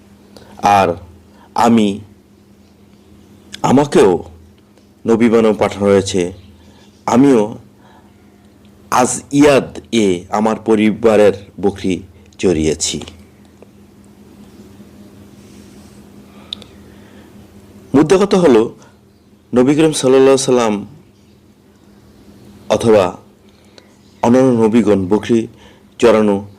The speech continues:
নিজ উম্মতের দেখাশোনা করার পূর্বাভাস ও ভূমিকা ছিল। ওট এবং গরু চড়ানো একটি কঠিন নয়,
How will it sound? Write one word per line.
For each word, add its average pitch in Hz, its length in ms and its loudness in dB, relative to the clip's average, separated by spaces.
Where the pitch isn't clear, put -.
নিজ 127 380 -2
উম্মতের 120 580 0
দেখাশোনা 101 560 -4
করার 92 380 -2
পূর্বাভাস 107 680 -2
ও 95 80 0
ভূমিকা 85 420 -4
ছিল। - 260 -8
ওট 120 400 2
এবং 101 420 -2
গরু 113 240 2
চড়ানো 131 360 -2
একটি 98 380 -4
কঠিন 131 640 -2
নয়, 76 160 -8